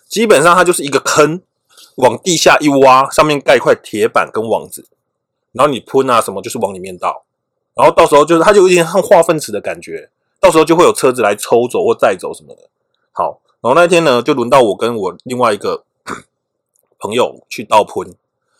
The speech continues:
那我们两个就是这样子把所有人的喷就往里面倒，倒到一半，我听到一声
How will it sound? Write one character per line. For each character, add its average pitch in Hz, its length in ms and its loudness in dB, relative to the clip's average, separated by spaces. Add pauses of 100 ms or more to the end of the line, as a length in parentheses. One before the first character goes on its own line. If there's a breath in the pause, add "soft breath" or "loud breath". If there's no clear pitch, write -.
(160)
那 160 80 0
我 156 60 4
们 123 60 0
两 104 140 -4
个 101 100 -6
就 127 120 -2
是 139 180 -2
这 139 100 0
样 123 160 2
子 95 160 -14
把 90 160 -4
所 117 160 -6
有 113 100 -4
人 90 160 -10
的 90 180 -14 (100)
喷 120 180 -4
就 120 80 -2
往 107 120 -4
里 107 60 -12
面 101 180 -12
倒， - 280 -6 (400 soft breath)
倒 165 120 4
到 156 120 4
一 123 40 0
半， 113 280 0 (1200)
我 104 80 -10
听 139 140 -8
到 139 160 4
一 - 20 2
声 120 200 -4